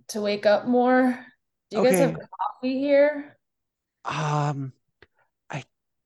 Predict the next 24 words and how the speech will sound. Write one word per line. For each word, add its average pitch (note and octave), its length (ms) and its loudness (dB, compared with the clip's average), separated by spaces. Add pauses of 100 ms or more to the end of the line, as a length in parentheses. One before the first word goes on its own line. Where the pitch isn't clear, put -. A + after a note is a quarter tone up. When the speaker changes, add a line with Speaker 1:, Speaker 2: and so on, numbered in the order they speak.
Speaker 2:
don't - 380 -8
know E3+ 160 -2
what D#3+ 200 -6
that F3 220 -8
is. G3 560 -8 (2250)
Speaker 1:
Oh, A3+ 80 -12
you've E3+ 200 -14
never G3+ 360 -2
heard F#3+ 280 -6
of A3+ 100 -10
that C#4 240 0
in F#3 140 -4
this G3 180 -6
big G3+ 220 -4
of A3 100 0
a F#3 80 0
city? A3+ 560 -6 (800)
Speaker 2:
Uh, F#3 240 2 (140)
we F3 260 2
have, G#3 500 4 (480)
um, D3+ 480 2 (800)
i-, D#3+ 240 -8
it's, - 520 -4
uh, D3+ 180 0